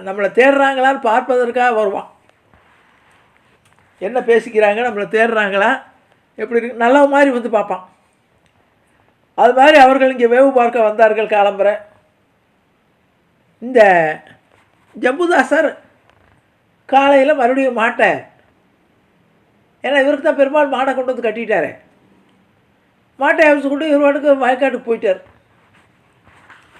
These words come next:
எனக்கு ஒரே ஆச்சரியம், என்ன ராத்திரி தானே நம்ம மாட்டை திருடி கொண்டு போய் நம்ம இடத்துல கட்டிட்டு வந்தோம், இப்போ எந்த கலவரமும் இல்லாம இவர் பாட்டுக்கு சாதாரணமா,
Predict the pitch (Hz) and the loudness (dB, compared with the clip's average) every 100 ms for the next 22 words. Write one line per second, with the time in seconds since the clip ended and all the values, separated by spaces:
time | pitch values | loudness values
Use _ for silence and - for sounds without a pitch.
0 | _ - 269 247 233 262 226 226 220 190 | _ -20 -6 -2 0 -2 -4 -4 -4 -4
1 | 170 _ _ _ _ _ _ _ _ _ | -10 _ _ _ _ _ _ _ _ _
2 | _ _ _ _ _ _ _ 240 285 277 | _ _ _ _ _ _ _ -8 -4 -2
3 | 254 311 294 294 294 294 254 233 226 247 | -2 -4 -4 -4 -4 -6 -8 -8 -6 -4
4 | 262 233 214 208 208 202 196 214 240 240 | -2 0 0 0 -2 -2 -4 -6 -6 -2
5 | 208 214 226 196 214 208 220 220 190 196 | -2 0 -2 -2 -4 -4 -4 -4 -4 -4
6 | 202 180 170 185 269 - _ _ _ _ | -4 -4 -4 -6 -6 -14 _ _ _ _
7 | _ _ _ _ _ _ _ _ _ _ | _ _ _ _ _ _ _ _ _ _
8 | _ - 247 240 294 262 285 302 302 285 | _ -4 -2 -2 -2 0 2 0 -2 -4
9 | 269 285 302 254 269 285 277 233 254 254 | -4 -4 -2 0 0 -2 -4 -2 0 -2
10 | 269 277 | -2 -4